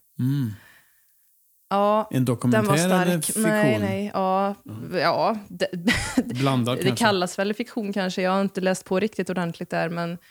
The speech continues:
Speaker 2: den var ganska grym faktiskt. Det kom, var mycket känslor i den just som mycket handlar om. Alltså det som är, det som gör en serie bra, jag ser inte mycket på serier ska jag säga för det första.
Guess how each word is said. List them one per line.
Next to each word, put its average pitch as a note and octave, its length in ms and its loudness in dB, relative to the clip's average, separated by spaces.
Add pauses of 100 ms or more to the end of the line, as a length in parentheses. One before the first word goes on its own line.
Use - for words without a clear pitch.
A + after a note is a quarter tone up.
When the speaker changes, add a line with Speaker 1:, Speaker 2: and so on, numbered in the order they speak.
(520)
Speaker 2:
den G3 360 0
var G3 120 2
ganska G3 420 -2
grym F#3+ 360 -4
faktiskt. - 720 -12 (560)
Det G#3 180 0
kom, G3+ 340 0
var G#3 100 2
mycket A3+ 380 0
känslor A#3+ 440 0
i - 20 0
den F#3+ 180 0
just - 320 -4 (460)
som F#3+ 420 -2
mycket E3+ 760 -4 (500)
handlar F3+ 500 -2
om. A#3+ 200 -2
Alltså G3 220 0
det F#3+ 200 2
som G3 180 -2
är, F#3+ 180 0 (720)
det G#3 120 2
som A3 140 2
gör F#3+ 180 4
en G#3 120 0
serie F#3+ 300 2
bra, B3+ 460 0 (240)
jag G#3 180 0
ser G#3 200 0
inte A3+ 180 2
mycket G3 200 -6
på - 60 -12
serier - 240 -6
ska - 120 -8
jag - 80 -10
säga E3 160 -6
för E3 80 -8
det D#3 40 -6
första. - 300 -8